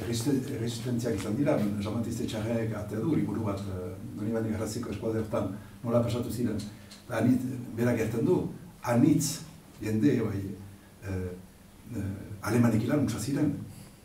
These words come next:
Eta eguna zeek ilan untsa, untsa familiatiak, eta gero atzetan pasatzen duzten juduak eta mugaz bestetik. Eta nahi du, eh, erresistentziak ere badu,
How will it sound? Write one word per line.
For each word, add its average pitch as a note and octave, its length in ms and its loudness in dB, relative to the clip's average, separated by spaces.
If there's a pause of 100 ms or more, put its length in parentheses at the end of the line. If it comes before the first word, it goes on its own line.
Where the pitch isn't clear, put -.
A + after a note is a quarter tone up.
Eta G#2 180 -8 (500)
eguna A#2 340 6
zeek A2 300 0
ilan A#2+ 180 4
untsa, A#2+ 480 4 (580)
untsa C#3 220 0
familiatiak, C#3 580 4
eta C3 120 -2
gero A#2 160 0
atzetan C3+ 440 2 (760)
pasatzen A#2+ 400 -2
duzten B2+ 360 2
juduak A#2+ 280 2
eta G#2+ 300 -2
mugaz G#2 320 0
bestetik. G2 460 -6 (420)
Eta A#2+ 100 0
nahi D3 120 8
du, F#3 300 6
eh, A2 260 0 (420)
erresistentziak C#3+ 720 4
ere C3 180 4
badu, F3+ 400 6